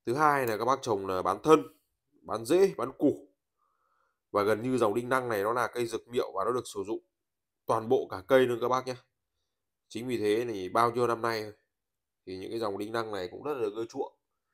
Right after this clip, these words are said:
Và thứ hai là cái công của các bác chăm sóc cái dòng đinh đăng này nó rất là ít. Đây các bác thể thấy dòng lá nhỏ các bác nhé. Lá nó kiểu kim luôn,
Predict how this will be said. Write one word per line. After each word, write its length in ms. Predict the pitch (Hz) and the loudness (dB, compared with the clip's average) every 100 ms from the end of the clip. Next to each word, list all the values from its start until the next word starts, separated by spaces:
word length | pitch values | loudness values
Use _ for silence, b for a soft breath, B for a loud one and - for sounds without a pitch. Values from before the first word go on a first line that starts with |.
| _ _ _ | _ _ _
Và 80 | - 131 | -8 -2
thứ 80 | |
hai 340 | 143 160 156 139 | 0 2 0 -4
là 80 | 110 | -6
cái 120 | 117 - | -4 0
công 300 | 160 143 123 | 0 -2 -6
của 60 | |
các 100 | 143 | -2
bác 120 | 151 151 | -2 -4
chăm 160 | 139 131 | -8 -4
sóc 240 | 185 - | -4 -4
cái 100 | - | -4
dòng 160 | 143 117 | -2 -2
đinh 140 | 117 | 0
đăng 180 | 131 123 | 0 0
này 200 | 113 92 | -2 -4
nó 140 | 92 107 | -4 -2
rất 160 | 156 | -4
là 160 | 113 104 | -4 -6
ít. 160 | 196 220 _ _ _ _ _ _ 95 | -6 -6 _ _ _ _ _ _ -4
Đây 160 | 98 | -2
các 60 | 107 | 0
bác 100 | 127 | 0
thể 80 | 104 | -2
thấy 220 | 98 98 | -4 -2
dòng 180 | 110 104 | -2 0
lá 100 | 104 | 0
nhỏ 240 | 135 131 87 | 2 0 2
các 60 | 113 | -2
bác 120 | 131 | 0
nhé. 100 | 135 - b b _ | -4 -8 b b _
Lá 280 | 104 117 143 | 2 4 4
nó 100 | 165 | 2
kiểu 280 | - 101 90 - | 2 0 0 -2
kim 240 | 190 160 | -2 0
luôn, 220 | 160 - | -2 -2